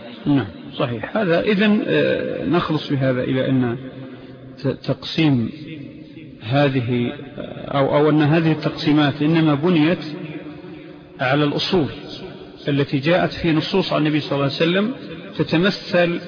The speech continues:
في الكلمات الجوامع التي جمعت الدين في أحاديث ثلاثة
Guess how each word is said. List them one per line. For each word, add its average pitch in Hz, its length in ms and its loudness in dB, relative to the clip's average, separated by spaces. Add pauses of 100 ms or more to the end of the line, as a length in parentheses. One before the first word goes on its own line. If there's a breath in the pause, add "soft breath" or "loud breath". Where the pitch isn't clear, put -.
(260)
في - 20 4
الكلمات 160 600 2
الجوامع 143 920 2 (520)
التي 160 340 2
جمعت 156 500 2
الدين 160 520 0 (840)
في 143 320 4 (140)
أحاديث 156 500 0 (280)
ثلاثة 143 500 0